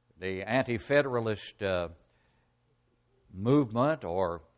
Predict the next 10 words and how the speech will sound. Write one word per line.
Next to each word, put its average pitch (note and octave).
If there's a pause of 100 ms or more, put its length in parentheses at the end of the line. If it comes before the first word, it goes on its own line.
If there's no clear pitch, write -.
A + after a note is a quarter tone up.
concern A#2
there A2+
about G#2
perhaps C#3+
the F#2+ (320)
government A#2+
having A2
too D#3+
much A#2+
power A2+